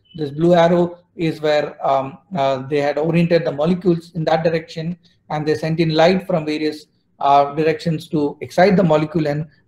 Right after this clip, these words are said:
try to measure the, uh, triplet yield with a, uh, standard pump probe kind of experiment. And they found this red curve, which is the dependence of the direction of the external magnetic field in the triplet yield.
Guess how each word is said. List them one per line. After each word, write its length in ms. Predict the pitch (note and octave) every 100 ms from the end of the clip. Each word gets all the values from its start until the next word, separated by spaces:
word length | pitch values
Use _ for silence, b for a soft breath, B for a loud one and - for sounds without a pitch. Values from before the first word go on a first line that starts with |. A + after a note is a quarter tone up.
| -
try 140 | D#3+
to 120 | E3
measure 340 | D#3 D3+ E3 E3
the, 320 | D3 F#3+ - _ _ _
uh, 340 | - C3 C3+ F#3+
triplet 380 | F3+ F#3 G#3+
yield 280 | F3+ F3 D#3+ - -
with 180 | F3 -
a, 200 | G3+ G3 _ -
uh, 120 | C#3+
standard 500 | C#3 C#3+ D3 D#3 D#3
pump 240 | C#3+ C#3+ D3
probe 360 | D3+ D3 -
kind 220 | - C3
of 120 | C3 B2+ -
experiment. 540 | B2+ - G#3+ D#3+ E3 - b b b
And 100 | F3+
they 100 | F#3+
found 460 | G3 A#3 B3 - -
this 180 | F3 E3+
red 320 | E3+ F#3+ -
curve, 280 | A3+ G3+ D#3+
which 180 | E3+
is 120 | F#3 F3+
the 100 | F#3
dependence 520 | E3 F#3+ A3 B3 A#3+
of 320 | F3 F3 E3
the 220 | F#3 C4 - _ _ _ E3
direction 460 | E3 A3+ A#3+ B3
of 140 | A#3 G3+
the 80 | F3
external 420 | - - F3 D#3+
magnetic 500 | C#3+ C#3+ D#3+ D#3+ -
field 180 | D#3+ C#3+
in 100 | C#3
the 80 | F3+
triplet 400 | C3+ A#2+ B2 A#2
yield. 140 | -